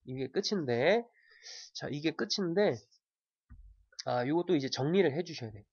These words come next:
요거 정리를 어떻게 하냐면, 육 괄호 열고, 그, 여기, 얘들아, 그, 오, 마이너스 오 빼기 일의 제곱이나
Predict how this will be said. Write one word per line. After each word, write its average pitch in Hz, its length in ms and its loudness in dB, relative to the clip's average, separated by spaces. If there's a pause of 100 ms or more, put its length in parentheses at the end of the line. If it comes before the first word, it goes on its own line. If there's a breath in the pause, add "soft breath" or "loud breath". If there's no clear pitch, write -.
요거 139 280 -2
정리를 151 360 2
어떻게 113 240 0
하냐면, 123 420 0 (760 soft breath)
육 165 180 0
괄호 139 260 2
열고, 117 500 0
그, 117 880 -4 (1040 loud breath)
여기, 131 580 -2
얘들아, 113 320 -6
그, 113 580 -6 (300)
오, 160 1120 2 (540)
마이너스 180 640 4
오 160 500 4
빼기 175 680 2
일의 202 260 4
제곱이나 135 840 2